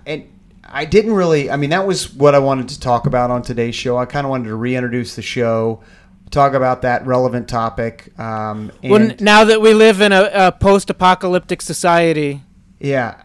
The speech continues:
Speaker 1: Uh, you know, it's funny
Speaker 2: That's why
Speaker 1: 'cause
Speaker 2: you wanna reintroduce the
Speaker 1: well,
Speaker 2: show.
Speaker 1: it's, Julie was talking about this post-op-, uh, apocalyptic world. And I, I don't wanna go there yet, but, I mean,
Speaker 2: Uh-huh.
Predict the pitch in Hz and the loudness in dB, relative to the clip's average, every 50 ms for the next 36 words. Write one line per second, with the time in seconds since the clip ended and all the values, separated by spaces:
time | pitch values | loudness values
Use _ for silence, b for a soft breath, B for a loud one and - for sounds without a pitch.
0 | _ - - - - 175 175 190 214 180 156 143 139 - 170 180 175 - 185 185 | _ -20 -18 -10 -6 -2 0 0 0 -2 -4 -8 -2 2 2 2 4 4 2 4
1 | 190 190 190 196 196 190 185 185 170 190 202 196 190 151 175 175 196 190 - - | 4 4 4 2 2 4 4 2 2 2 2 2 2 0 -2 -2 -2 -2 0 2
2 | 180 196 190 - 160 160 165 - - 139 156 202 240 269 226 190 180 - - - | 4 4 6 6 4 2 0 -4 -4 2 2 4 4 4 2 0 -2 -2 -2 0
3 | 226 269 262 - 262 220 156 135 135 - 131 - - - - 135 131 127 - - | 0 0 0 -2 -2 -2 -2 -2 -2 -4 -10 -10 -8 -4 -2 -2 -2 -2 -6 -12
4 | - - 123 123 120 - - - 117 - - - _ - - - - 78 - - | -8 -4 -4 -4 -4 -6 -10 -14 -14 -14 -14 -16 _ -20 -20 -20 -20 -20 -20 -20
5 | 87 76 64 - - - 151 156 147 147 - 135 131 131 127 131 - 117 123 117 | -18 -14 -12 -10 -6 0 0 0 0 0 -4 -4 -4 -4 -4 -4 -6 -8 -8 -8
6 | - - - _ _ _ _ 127 131 135 123 117 110 104 104 - - b b b | -10 -16 -20 _ _ _ _ -4 -2 0 0 0 -2 -4 -6 -10 -14 b b b
7 | b b b b - 143 147 139 - 131 123 - - 190 214 240 240 233 196 156 | b b b b -4 -4 -4 -4 -6 -10 -10 -4 -2 0 0 2 2 2 2 2
8 | 127 151 143 151 165 190 190 190 190 190 190 190 196 208 226 - - - 139 127 | 2 4 4 4 4 2 0 -2 -2 -2 -2 -2 -2 -4 -6 -8 -4 0 0 0
9 | 123 123 - - 135 143 143 139 135 131 123 120 113 117 - _ _ 175 165 165 | 0 -2 -4 -6 -4 -4 -2 -2 -2 -2 -2 -4 -6 -8 -14 _ _ -8 -6 -4
10 | 175 170 170 170 | -4 -4 -6 -6